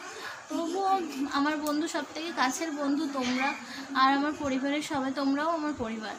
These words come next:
তো তোমাদেরকে না জানালে, তোমরা অনেক বড় দিদি দাদারা আছো, বিশেষ করে আমার দিদিরা অনেক আমাকে সাজেস্ট করে, "এটা না, এটা করো, তুমি এই সময় এই করাটা উচিত।" তো তোমরা বলে দাও আমি কী করবো? আজকে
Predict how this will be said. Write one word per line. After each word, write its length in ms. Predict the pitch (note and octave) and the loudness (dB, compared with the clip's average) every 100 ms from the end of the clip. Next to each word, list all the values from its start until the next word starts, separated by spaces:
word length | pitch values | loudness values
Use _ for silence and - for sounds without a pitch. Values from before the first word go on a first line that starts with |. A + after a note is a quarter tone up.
| - - - - | -12 -14 -12 -6
তো 220 | D4 D4 D4 | -2 -2 0
তোমাদেরকে 480 | D4+ D#4 E4+ E4 | 0 0 -2 -2
না 180 | E4+ D4+ | 2 2
জানালে, 380 | D4+ D4+ D#4 E4+ | 2 0 -2 -2
তোমরা 260 | F4 D4+ D#4+ | -2 0 0
অনেক 340 | D4 D#4 F4 | 0 -2 -4
বড় 280 | C#4 C4 C#4 | -2 0 0
দিদি 320 | C4 C4 C4+ | 0 0 0
দাদারা 400 | C4 A#3+ B3+ C4 | 0 0 0 2
আছো, 400 | B3+ A3+ A#3+ - | 2 2 -2 -6
বিশেষ 320 | C4+ C#4 D4 - | -4 -4 -6 -8
করে 160 | D#4+ | -6
আমার 200 | D#4 D4+ | -6 -2
দিদিরা 400 | C4 B3 C#4 D#4 | -2 -2 -2 0
অনেক 280 | D4 C#4 D4 - - - - | 0 0 -2 -6 -12 -10 0
আমাকে 340 | C4 C#4 D4+ | 2 2 0
সাজেস্ট 440 | D4+ A#3+ C4 C#4+ | 0 0 0 -2
করে, 280 | - C#4 C4+ | -4 -2 -2
"এটা 160 | A#3+ C4 | 0 0
না, 180 | C4 B3+ | 2 2
এটা 200 | B3 B3+ | 0 -2
করো, 220 | C4 C4 | -2 -2
তুমি 180 | C#4+ C#4+ C#4+ | -2 -4 0
এই 80 | C4+ C#4 | -2 0
সময় 160 | D#4 E4 | -4 0
এই 120 | C#4+ | 0
করাটা 360 | C#4+ C#4+ C#4 C#4 | 0 0 0 0
উচিত।" 280 | C4+ - D4 C4+ - - | -2 -4 -8 -10 -12 -10
তো 80 | E4+ | -6
তোমরা 300 | F4+ E4+ F4 | -2 2 2
বলে 220 | E4 B3+ A3+ | 2 0 -2
দাও 140 | G#3+ | -4
আমি 140 | G#3+ A3 | -6 -8
কী 60 | G#3+ - | -10 -10
করবো? 220 | G3+ G#3+ A3 - | -10 -10 -12 -12
আজকে 240 | - D4 | -6 -4